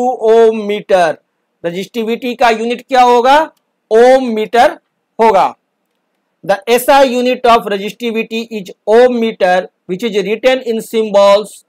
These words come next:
as ohm meter। हमारा एस आई unit होता है resistivity का क्या? Ohm meter होता है, जिसे हम लोग कैसे लिखते हैं? ओम meter। Clear? Ohm,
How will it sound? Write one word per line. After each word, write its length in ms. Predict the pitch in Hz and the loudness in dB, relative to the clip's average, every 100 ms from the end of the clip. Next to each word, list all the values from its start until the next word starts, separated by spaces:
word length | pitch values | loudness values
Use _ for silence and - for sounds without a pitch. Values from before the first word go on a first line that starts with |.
| - | -6
as 300 | 185 190 - - | -2 -2 -6 -6
ohm 360 | 202 208 208 202 | -2 -2 -2 -6
meter। 320 | 180 175 151 131 _ _ _ _ _ _ - | -8 -6 -8 -10 _ _ _ _ _ _ -10
हमारा 280 | 185 196 208 220 | -2 0 0 0
एस 200 | 214 214 | -4 0
आई 160 | 247 | 0
unit 260 | 240 240 226 | -2 -8 -6
होता 140 | 220 | -2
है 60 | 226 | -2
resistivity 560 | 220 208 - 226 220 233 | -2 -8 -14 -12 -10 -6
का 100 | 233 | -4
क्या? 240 | 240 254 339 - _ - | 0 0 0 -6 _ -6
Ohm 220 | 208 240 | -2 0
meter 300 | 240 240 254 | -2 -2 0
होता 280 | 233 240 240 | 2 2 2
है, 180 | 233 277 320 _ _ _ _ _ _ _ _ _ _ _ 165 | 0 0 -4 _ _ _ _ _ _ _ _ _ _ _ -14
जिसे 220 | 175 233 | -4 -2
हम 80 | 226 | -2
लोग 180 | 233 | -2
कैसे 240 | 226 214 247 | -2 -2 -4
लिखते 280 | 233 - 247 | -4 -2 -2
हैं? 160 | 262 349 - | 0 -4 -6
ओम 420 | 208 208 208 208 202 180 | -4 -4 -4 -8 -10 -10
meter। 360 | 156 - 127 - _ _ _ _ _ - | -12 -14 -20 -20 _ _ _ _ _ -12
Clear? 360 | 196 233 339 - _ _ | -4 -2 -2 -6 _ _
Ohm, 320 | 180 196 180 | -6 -4 -4